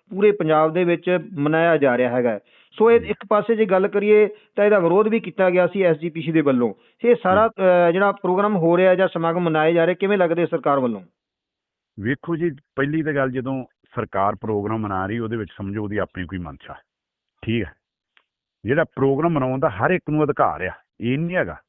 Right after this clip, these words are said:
Speaker 1: ਹੂੰ।
Speaker 2: ਕੋਈ ਵੀ ਮਨਾ ਸਕਦਾ ਵਾ। ਪਰ ਇਹ ਨਾ ਵੇਖੋ ਜਿਹੜਾ ਧਰਮ ਦਾ ਮੁੱਦਾ ਜਿਹਨੂੰ ਬ-, ਕ-, ਕ-, ਕਰ ਰਹੇ ਅੱਗੇ, ਅੱਗੇ ਐਸ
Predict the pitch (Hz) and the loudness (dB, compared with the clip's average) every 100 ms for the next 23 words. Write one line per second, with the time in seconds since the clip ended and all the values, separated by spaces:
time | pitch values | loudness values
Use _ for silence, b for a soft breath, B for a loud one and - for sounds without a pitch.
0 | _ _ 175 165 139 123 156 156 120 90 | _ _ -4 0 2 2 0 -2 -2 -4
1 | 87 87 78 90 78 _ _ _ 170 165 | -6 -8 -4 -6 -6 _ _ _ -4 -4
2 | 156 190 220 175 160 165 113 113 160 175 | -4 -4 -4 -6 -4 -8 -6 -6 -2 -2
3 | _ 165 120 95 113 131 101 127 123 120 | _ -2 -2 -2 -2 -4 -4 -4 -4 -6
4 | 160 135 104 73 104 92 107 110 117 - | -6 -6 -8 -8 -12 -14 -14 -14 -12 -2
5 | 110 113 165 120 90 92 _ _ _ - | -2 0 -2 -2 -6 -10 _ _ _ -12
6 | 98 143 143 143 135 | -2 0 0 -2 -6